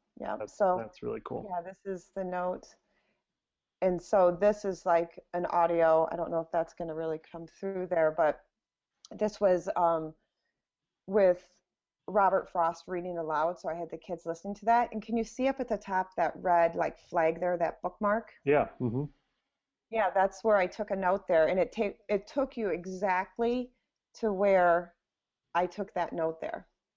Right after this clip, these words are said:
Speaker 1: So
Speaker 2: That's really cool.
Speaker 1: very cool. So if a kid's, like, saying, "Why in the world did I take that note there?" they can
Speaker 2: <laughs>
Speaker 1: touch on it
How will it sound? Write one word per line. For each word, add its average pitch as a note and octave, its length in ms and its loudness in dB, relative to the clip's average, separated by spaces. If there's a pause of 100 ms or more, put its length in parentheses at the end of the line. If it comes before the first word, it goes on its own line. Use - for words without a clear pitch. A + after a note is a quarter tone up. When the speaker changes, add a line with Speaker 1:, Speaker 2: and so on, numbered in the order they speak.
(180)
Speaker 1:
So G3 340 2
Speaker 2:
That's - 160 -6
really A#2 260 -4
cool. G#2+ 460 0 (280)
Speaker 1:
very B3 400 4
cool. F#3 520 2
So G3+ 120 2
if F#3+ 140 2
a G3 80 -2
kid's, A#3+ 320 -2
like, G3 160 2
saying, G3 220 -10
"Why D#4+ 220 -10
in E4+ 120 -2
the C4 80 -2
world A#3+ 380 -4
did G3+ 120 -2
I F3 180 -2
take A#3+ 260 -10
that F#3 180 -8
note A3+ 280 -4
there?" E3 460 0
they G3+ 120 -2
can G3 160 -8
Speaker 2:
<laughs> G3+ 100 -14
Speaker 1:
touch G3 200 -4
on A#3+ 140 -2
it B3+ 180 -8